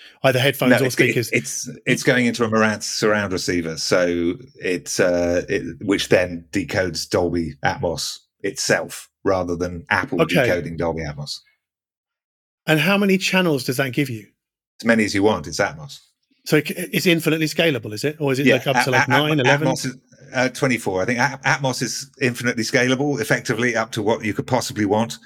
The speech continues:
Speaker 2: I think it's like,
Speaker 1: Hmm.
Speaker 2: oh, the original Dolby Atmos consumer spec was twenty-four channels or something. But Dolby Atmos doesn't have channels itself. Well, it does. It has beds and it has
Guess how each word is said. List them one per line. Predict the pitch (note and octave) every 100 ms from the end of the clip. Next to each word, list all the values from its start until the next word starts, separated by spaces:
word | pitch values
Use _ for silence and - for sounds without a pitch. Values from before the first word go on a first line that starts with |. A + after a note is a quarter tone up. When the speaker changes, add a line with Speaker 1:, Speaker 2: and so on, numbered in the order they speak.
| - _
Speaker 2:
I | G#2+
think | A2+ G#2+
it's | F2+ -
like, | G#2+ G#2
Speaker 1:
Hmm. | C#3 A#2+ G#2+ G2+
Speaker 2:
oh, | A2 F#2+ F2+ - G#2
the | A2+
original | A2 A#2 A2 G#2+
Dolby | A2+ A2 G#2+
Atmos | A2 G2+ G2+ - - -
consumer | - - A#2+ A2+ A2 G#2+ - _ _
spec | - - A#2+ -
was | A2 F#2+ -
twenty-four | - A2+ G#2+ A#2+
channels | G#2+ B2 B2 B2
or | B2
something. | B2+ C3+ C#3+ C#3 - - - -
But | C3
Dolby | D3+ D#3+ C3
Atmos | C3+ B2+ B2 -
doesn't | C3 A#2+ A#2+ -
have | B2+ A#2
channels | - A2 G2 F#2 F2+ - - _ _
itself. | A2 - B2 G2 G2+ - - _ _ -
Well, | G2+
it | F#2+
does. | G2+ E2 E2+ -
It | G2
has | G#2 F#2+
beds | G#2+ G#2 G2+
and | F#2+
it |
has | F2+ F#2